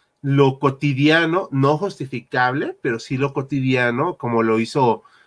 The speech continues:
eh, Francia con la Indochina francesa. Aquí se tenía la idea de imponer un im-, un imperio, una monarquía que fuera resistente al expansionismo estadounidense,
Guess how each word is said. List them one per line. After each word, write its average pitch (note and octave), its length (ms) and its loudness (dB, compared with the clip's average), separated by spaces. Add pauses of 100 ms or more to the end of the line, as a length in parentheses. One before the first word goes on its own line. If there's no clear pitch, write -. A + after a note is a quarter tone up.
(120)
eh, A2+ 680 0
Francia C3+ 420 2
con A2 280 -2
la G#2 180 -2
Indochina A#2+ 540 0
francesa. F3 560 -4 (1040)
Aquí A3 300 0
se D4+ 100 -4
tenía A#3 300 0
la A#3+ 100 -2
idea G#3+ 160 2
de A3+ 80 2
imponer F#3 540 0
un F#3 180 0
im-, G3 300 -8
un E3+ 180 0
imperio, E3 760 0 (600)
una E3+ 260 2
monarquía D3+ 720 2
que D3 120 -8
fuera E3 240 -4
resistente D3 580 -6
al C#3+ 140 -2
expansionismo C3+ 600 -6
estadounidense, D#3 460 -4